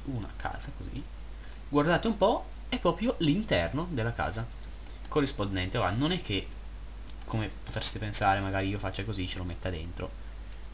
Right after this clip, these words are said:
Faccio, sì, che bello, ho fatto una cosa strafiga. No, <laughs> è inutile. Questo lo metterò in un altro mondo, non più in Tamriel, ma in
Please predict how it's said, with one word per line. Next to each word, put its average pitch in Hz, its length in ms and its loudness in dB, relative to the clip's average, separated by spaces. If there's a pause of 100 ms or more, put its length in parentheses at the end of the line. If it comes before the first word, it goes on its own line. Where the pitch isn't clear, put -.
Faccio, - 300 -4
sì, 92 280 0
che 101 120 -2
bello, 90 400 0
ho 80 120 -2
fatto - 280 -4
una 92 120 -2
cosa 90 200 -4
strafiga. 85 560 -4 (500)
No, 110 300 6 (140)
<laughs> 127 180 2
è 127 80 4
inutile. 107 440 2 (920)
Questo 190 440 8
lo 165 180 8
metterò 170 580 6
in 160 140 4
un 175 100 6
altro 117 320 6
mondo, 92 360 4 (320)
non 151 200 8
più 147 220 6
in 151 160 6
Tamriel, 117 420 6
ma 117 240 6
in 113 220 2